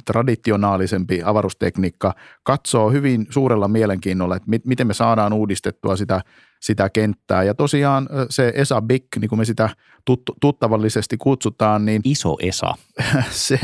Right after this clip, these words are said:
Speaker 1: niin. Se, se tosiaan sitten löytää ja etsii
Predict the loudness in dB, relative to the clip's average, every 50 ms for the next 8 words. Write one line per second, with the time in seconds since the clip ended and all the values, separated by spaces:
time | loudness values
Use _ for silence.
0 | 0 0 0 2 2 2 2 0 -2 -4 _ -14 -20 -20 _ -2 0 0 0 -2
1 | -2 0 0 0 2 2 2 2 2 2 2 2 2 2 0 0 -2 -6 -2 0
2 | 0 0 0 0 _ _ -8 -2 2 2 4 4 2 2 2 2 2 2 2 2
3 | 0 0 0 -2 -2 -2 -2 0 0 2 2 0